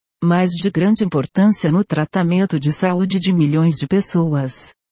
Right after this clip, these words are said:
A terapeuta compartilhou conosco seus pontos de vista sobre os mais variados temas relacionados à realidade dos servidores e à dedicação em prestar um serviço de qualidade. Atualmente,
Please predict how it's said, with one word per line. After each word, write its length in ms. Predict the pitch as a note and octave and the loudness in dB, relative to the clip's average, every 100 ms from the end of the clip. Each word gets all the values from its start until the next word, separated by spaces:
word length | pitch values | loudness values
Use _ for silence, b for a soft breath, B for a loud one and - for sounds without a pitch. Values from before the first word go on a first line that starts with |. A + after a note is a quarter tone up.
| _ _ _ _ | _ _ _ _
A 80 | B3 | 0
terapeuta 640 | A#3+ A#3+ - G3+ A3 - G3+ | 2 0 0 0 2 0 0
compartilhou 800 | F#3+ E3 E3+ - A#3 G#3 D#3+ D3 | -2 -2 -4 -2 0 2 0 0
conosco 640 | D#3 C#3+ D3 F3 - A3 | 0 2 2 0 -2 -4
seus 280 | G3+ D#3+ - | -2 -4 -4
pontos 420 | - D#3+ D#3 D3+ C3+ | -2 -2 0 -2 -4
de 140 | C#3 | -4
vista 400 | D3+ G3 - A#3+ | 0 -2 0 -2
sobre 300 | - A#3+ B3 | 0 0 2
os 160 | A3 F3 | 0 0
mais 280 | D#3 C#3+ | 0 -2
variados 720 | C#3 D3 D3+ D#3+ E3 E3+ G3+ | -4 -4 -2 0 0 -2 -4
temas 380 | - F#3+ G3+ A3+ | 0 2 2 2
relacionados 880 | A#3+ B3+ B3 - D3+ D#3 F3+ A3 A3 | 0 0 0 -2 0 0 0 -2 0
à 80 | G#3+ | 0
realidade 680 | F3+ G3 F3+ D3 C#3+ C#3 C#3+ | 0 0 0 0 -2 -2 -2
dos 180 | D3 | -2
servidores 840 | - - G#3 D3+ C#3+ E3 F#3 D3 C3 | -4 -2 -2 -2 -2 0 0 -2 -2
e 80 | D3 | 0
à 60 | |
dedicação 680 | F3+ A3 A3 G#3+ G3 A#3+ B3 | 0 0 0 -2 0 2 4
em 120 | A#3 | 4
prestar 560 | A3+ B3 G#3+ - E3 E3 | 2 2 0 0 -2 0
um 80 | D#3 | 0
serviço 600 | - F3 E3 G#3 A3 B3+ | 0 -2 0 -2 -2 -2
de 120 | B3 | -2
qualidade. 840 | - A#3+ A3+ E3 D3 C#3 B2+ C3+ C3 _ _ _ _ _ | 0 2 2 2 0 -2 -2 -4 -4 _ _ _ _ _
Atualmente, 840 | - B3+ - A#3+ A#3 F3 E3+ - | 0 0 0 0 2 2 0 -2